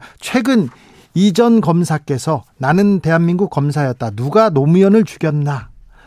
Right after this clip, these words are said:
조갑제닷컴에서 책을 내놓았습니다. 책에서 이 전 부장은 논두렁 시계를 만든 것은 이명-, 이명박 정부의 청와대와 국정원이라고 했습니다.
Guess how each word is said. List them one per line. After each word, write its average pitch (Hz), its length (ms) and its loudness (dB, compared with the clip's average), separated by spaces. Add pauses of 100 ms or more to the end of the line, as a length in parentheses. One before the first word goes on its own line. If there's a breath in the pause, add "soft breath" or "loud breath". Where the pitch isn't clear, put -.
조갑제닷컴에서 135 1200 -4
책을 190 360 -2
내놓았습니다. 104 680 -6 (640 loud breath)
책에서 208 400 0
이 147 220 0
전 175 380 0 (180)
부장은 139 560 -2
논두렁 175 560 0
시계를 151 380 -6
만든 120 300 -4
것은 127 300 -6
이명-, 165 580 0
이명박 170 440 2
정부의 123 340 -4
청와대와 135 580 -2 (260 loud breath)
국정원이라고 170 760 0
했습니다. 151 400 -6